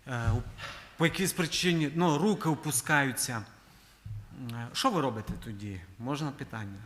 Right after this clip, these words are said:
таке? Що ви робите? Молитесь, правильно?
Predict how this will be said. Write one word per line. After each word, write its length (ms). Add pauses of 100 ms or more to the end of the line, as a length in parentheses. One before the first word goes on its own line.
(180)
таке? 300 (260)
Що 160
ви 100
робите? 400 (1300)
Молитесь, 500 (180)
правильно? 260